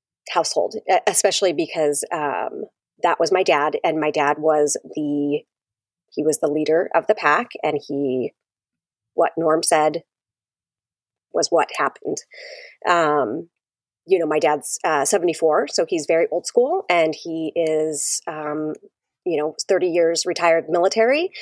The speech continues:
Uh, he went to Vietnam at eighteen. Um, so he just, he, my dad has a very, and then,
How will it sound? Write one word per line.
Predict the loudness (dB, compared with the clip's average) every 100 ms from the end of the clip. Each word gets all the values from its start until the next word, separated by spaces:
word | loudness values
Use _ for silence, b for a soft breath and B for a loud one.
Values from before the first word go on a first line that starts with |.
| B B B -4
Uh, | -2 0 0 -2
he | -2 0
went | 0
to | -2
Vietnam | 2 2 2 2 2 2 0
at | 0 -2 -4 _ -4
eighteen. | -4 -2 2 2 2 -4 B B B B _
Um, | -4 -2 -2 -4 -6 -12 -18 _ _ 0
so | 0
he | 2 0
just, | 2 2 0 -8 _ _
he, | -10 -4 -2 -2
my | -2 -2
dad | 0 2 2
has | 0 -2
a | -2
very, | 0 0 0 -2 -2 0
and | 0 2
then, | 0